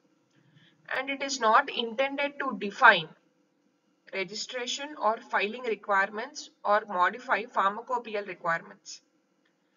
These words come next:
And it does not affect the ability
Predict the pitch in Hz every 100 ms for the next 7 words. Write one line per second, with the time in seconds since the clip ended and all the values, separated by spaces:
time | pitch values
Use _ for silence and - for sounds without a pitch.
0 | _ _ - - 240 247 202 208 214 269
1 | 285 311 - 220 220 277 277 240 196 -
2 | 202 220 247 262 262 202 214